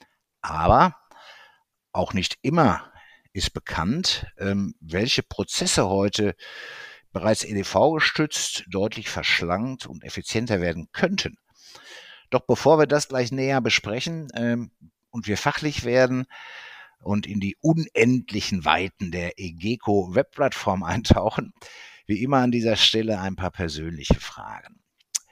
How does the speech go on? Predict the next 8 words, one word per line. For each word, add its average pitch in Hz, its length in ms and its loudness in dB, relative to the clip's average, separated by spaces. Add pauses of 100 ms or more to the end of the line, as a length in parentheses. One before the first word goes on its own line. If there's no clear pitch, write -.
(380)
Kevin, 127 520 4 (100)
ähm, 107 320 -2
welche 165 400 -2
Sportart - 840 0
fasziniert 117 720 -2
dich 135 160 -8
am 123 80 -8
meisten? 110 600 -6